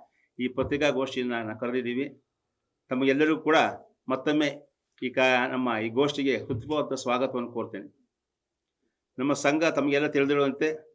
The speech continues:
ಎರಡು ಸಾವಿರದ ನಾಲ್ಕರಲ್ಲಿ ಪರಮಪೂಜ್ಯ ಪೇಜಾವರ ಶ್ರೀಗಳವರ ಆಶೀರ್ವಾದದಿಂದ, ಕೃಪಾ ಆಶೀರ್ವಾದದಿಂದ ಪ್ರಾರಂಭಗೊಂಡು ಇಂದಿಗೆ ಆಗಲೇ ಇಪ್ಪತ್ತು ವರ್ಷ ಕಳೆದಿದೆ. ಇಪ್ಪತ್ತೊಂದನೇ ವರ್ಷಕ್ಕೆ ನಾವು ಕಾಲಿಟ್ಟಿದ್ದೇವೆ.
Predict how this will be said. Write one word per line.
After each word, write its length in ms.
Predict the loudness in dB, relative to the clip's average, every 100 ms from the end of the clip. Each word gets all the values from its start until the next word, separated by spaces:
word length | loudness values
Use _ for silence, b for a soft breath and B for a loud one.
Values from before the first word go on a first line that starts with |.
| _ _ _ _ _ _ _ 0
ಎರಡು 200 | 2 4
ಸಾವಿರದ 360 | 4 4 4
ನಾಲ್ಕರಲ್ಲಿ 640 | 2 2 0 2 2 4 2 0 -12 _ _ _ _ _ -20 _ _ -2
ಪರಮಪೂಜ್ಯ 640 | 0 0 0 -2 0 0 -2 -12 _ _ _
ಪೇಜಾವರ 500 | 4 6 6 4 2
ಶ್ರೀಗಳವರ 600 | 2 2 2 4 4 4 2 -2 -8 _ _ _ _ _ _ _ _ _ _ _ _ -2
ಆಶೀರ್ವಾದದಿಂದ, 680 | 0 2 4 6 4 4 0
ಕೃಪಾ 320 | -2 2 2
ಆಶೀರ್ವಾದದಿಂದ 560 | 2 0 2 2 0
ಪ್ರಾರಂಭಗೊಂಡು 800 | 0 2 4 4 2 0 0 0 0 -4 -14 _ _ _ _ _ _
ಇಂದಿಗೆ 340 | -4 2 4 4
ಆಗಲೇ 280 | 4 2
ಇಪ್ಪತ್ತು 440 | 0 0 -2 -2 -4
ವರ್ಷ 140 | -2
ಕಳೆದಿದೆ. 480 | 0 2 2 2 2
ಇಪ್ಪತ್ತೊಂದನೇ 420 | 0 -2 -2 0
ವರ್ಷಕ್ಕೆ 360 | -2 -2 -4 -2
ನಾವು 160 | -4
ಕಾಲಿಟ್ಟಿದ್ದೇವೆ. 720 | -2 0 0 0 -2 -2 -4